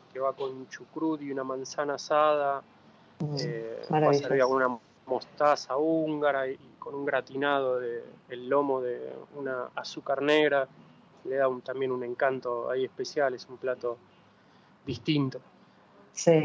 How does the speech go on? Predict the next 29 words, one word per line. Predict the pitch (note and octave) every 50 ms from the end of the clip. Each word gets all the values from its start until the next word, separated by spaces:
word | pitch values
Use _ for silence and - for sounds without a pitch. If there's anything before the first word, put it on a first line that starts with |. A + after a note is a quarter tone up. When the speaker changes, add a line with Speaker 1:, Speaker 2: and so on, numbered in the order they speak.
| C#3+ C3+ C#3+
Speaker 1:
Y | C3+ B2 B2 B2 A#2+ A#2 A#2+
Speaker 2:
sí, | D3+
sí. | B2+ A#2
Speaker 1:
bueno, | B2 D3 D3 C#3+ B2+
después | A2+ - E3+ E3
también | - D3 C#3 D3 D3+ C#3
tenés | B2 B2 B2+ A#2+ - -
el, | B2 C3 C3
el | B2 B2 C3+
goulash, | D3 F3 F#3 G3 G3 F3 -
como | - C3 B2
te | B2+
había | C#3 C#3+ C#3
mencionado, | C3+ C3 B2+ A#2+ - - C#3 D3+ E3 F3 F3+ F#3 F#3 F3+ D#3+
y | D3 C#3+ C#3+
hay, | C#3+ C#3 C3+ C3+ C3 B2 B2 B2 - - - _ _ _ -
eh, | C3+ B2 A#2 A2+ A#2 A#2 A2+ A2 A2+ A#2 A#2+ A#2+ A#2+ B2+ - - - _ _ _ _ -
eh, | D3 C3+ C3 B2+ B2 A#2+ A#2+ C3 -
bueno, | C#3+ D3+ C#3+ C#3+ C#3
lo | C#3 C#3+ D3
alemán | D3 D3+ D#3 E3+ F3+ F3 -
siempre | - - C#3+ C#3+ C#3+ C3+ - - -
ronda | - D3 D3 D3 C#3+ C#3
mucho | C#3 D3 C#3+ - - C3
alrededor | B2+ C3 C#3 C#3 C#3 C#3 C3+ C3
del | B2+ B2+
cerdo, | - - - E3 D3+ C3+ B2 A#2+ A#2+ B2
¿no? | B2+ C#3 D3 D#3 D#3 D3+ C#3+
El | C3 A#2 A#2 A#2+